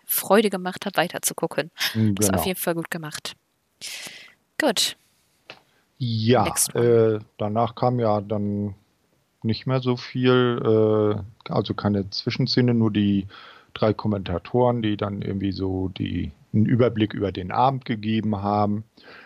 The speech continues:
Speaker 2: dann folgte auch schon das nächste Match. Das war dann Trent, begleitet von Chuck Taylor und Orange Cassidy gegen Rey Fenix. Und da fiel auf, äh,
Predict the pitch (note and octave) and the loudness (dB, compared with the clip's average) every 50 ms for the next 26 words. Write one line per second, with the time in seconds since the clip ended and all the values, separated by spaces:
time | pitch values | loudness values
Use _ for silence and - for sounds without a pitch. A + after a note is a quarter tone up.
0 | - _ _ - G2+ F#2 - - A#2+ A2+ - A#2 G2+ F#2+ - - G#2+ G2 F2+ F2 | -20 _ _ -6 -6 -2 0 0 0 2 2 0 0 0 -2 -8 -6 -6 -6 -8
1 | - - G#2 G2 F#2 - - - - F2+ G#2 D#3 A3 - - - - _ _ _ | -8 -8 -8 -8 -8 -10 -12 -10 -6 0 0 0 0 0 -6 -10 -10 _ _ _
2 | _ _ _ _ - G2+ F#2+ - - G#2+ G#2 G#2 G2+ F#2+ F#2 _ - - - - | _ _ _ _ -10 -10 -8 -2 -2 -2 0 0 -2 -4 -4 _ -8 -8 -4 0
3 | A#2 A#2+ C3+ E3 A#3 - - - - _ _ G#2 A2+ G#2+ G#2 G#2+ A2 G#2+ A2+ A#2+ | 2 4 4 4 2 0 -2 -12 -16 _ _ -2 -2 -2 0 0 0 2 2 0
4 | C#3+ D3+ - F3+ E3 - - - - A#2+ A2+ G#2+ _ - - - - _ _ - | 0 -2 -2 -6 -6 -6 -10 -6 -4 -4 -4 -4 _ -2 -4 -4 -4 _ _ -6
5 | - D3+ D3 D3 C#3+ C#3 - B2+ A#2 G#2+ - - B2 A#2 A2+ G#2 - - - C#3 | -2 -2 0 2 2 0 0 -2 -6 -4 0 0 0 0 0 -4 -8 -4 -2 -2
6 | C3+ C3+ - D3 B2 B2 A#2 A#2 A2+ G2+ G#2 G2 F#2 G#2+ A2+ A2+ G#2 - - - | -2 0 -2 -4 -4 -4 -4 -2 -2 -2 -2 -2 0 0 0 0 0 -4 -6 -4
7 | C#3 F3+ A3+ B3 B2 G#2+ C3+ G3+ A3 - - - _ _ - - - - - - | -2 0 2 2 2 2 2 0 0 -2 -10 -10 _ _ -20 -20 -18 -18 -18 -18
8 | - - - _ _ G2+ F#2 F2+ G2 F2+ G2+ B2 D3 - - - - A2 G2 F2+ | -18 -20 -20 _ _ -4 -2 2 2 2 2 2 0 -2 -4 0 2 2 2 2
9 | - - - D3+ E2 E2+ F#2+ C3 F#3 B3+ - - - - - C3 A#2+ A#2+ A#2+ B2 | -2 -10 -10 -8 -6 0 2 4 4 2 0 -6 -10 -6 -4 -2 0 2 2 2
10 | B2 | 0